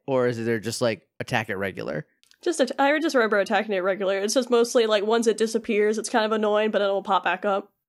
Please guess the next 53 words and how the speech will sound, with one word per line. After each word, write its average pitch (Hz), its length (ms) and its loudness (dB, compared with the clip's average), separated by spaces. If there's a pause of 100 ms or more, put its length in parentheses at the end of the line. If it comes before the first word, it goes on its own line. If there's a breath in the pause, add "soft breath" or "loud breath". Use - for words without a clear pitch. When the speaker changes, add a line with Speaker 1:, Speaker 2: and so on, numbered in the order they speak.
(240)
Speaker 1:
Okay. 113 400 -2 (220)
Sounds 113 260 -6
much 135 320 0
more 120 340 0
manageable 104 560 -2
than 113 140 -6
the 113 80 -4
Dark 101 200 0
Link 113 180 -8
fight. - 360 -6
Speaker 2:
Yeah. 254 280 -2 (440 loud breath)
Yeah, 233 240 4
there's 254 200 4
a 311 40 4
lot 269 280 8
of 247 200 2 (180)
really 240 360 4
terrible 233 400 2
boss 214 300 2
fights 240 440 4
in 233 360 4
Kingdom 240 280 0
Hearts 247 260 2
one. 254 460 2
This 226 200 2
is 214 80 -4
not 196 200 2
one - 140 -2
of - 80 -6
them. - 200 -6 (460 loud breath)
Speaker 1:
Nice. - 380 -6 (120)
Good. 151 180 0
Speaker 2:
Eh. 226 140 2
Speaker 1:
Good, 127 280 -2
good, 107 140 -6
good. - 140 -12
<laughs> - 360 -16
Speaker 2:
Yeah, - 300 0
and 233 220 4
after 247 200 2
you 294 100 2
fight 269 200 4
this, 247 200 4
you 233 100 -2
run 226 180 2
back 240 200 2
out 233 360 2
to 233 260 2
the 214 160 0
top 233 240 4
of 226 40 -8
the 233 100 6
ship, 240 360 0